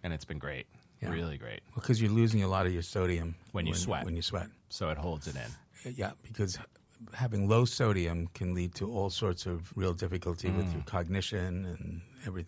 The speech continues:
Speaker 2: a lot of things. So good, good. I'm glad you're, you know, getting salted.
Speaker 1: So I'm salted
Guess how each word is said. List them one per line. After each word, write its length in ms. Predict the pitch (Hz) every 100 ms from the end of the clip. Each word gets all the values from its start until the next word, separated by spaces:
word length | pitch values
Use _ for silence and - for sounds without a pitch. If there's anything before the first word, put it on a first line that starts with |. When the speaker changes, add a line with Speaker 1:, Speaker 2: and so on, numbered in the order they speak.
| -
Speaker 2:
a 40 | 98
lot 140 | 95
of 80 | 87
things. 320 | 95 90 - _ -
So 160 | -
good, 260 | 123 147 85 -
good. 160 | 151 110
I'm 100 | 95
glad 280 | 113 107 110
you're, 160 | 98 107 - - - -
you 80 | 120
know, 180 | 95 95 - - _ - -
getting 220 | 107 98
salted. 520 | - 107 107 92 87 - - -
Speaker 1:
So 240 | - 123
I'm 240 | 98 95 87
salted 680 | - - 123 113 110 98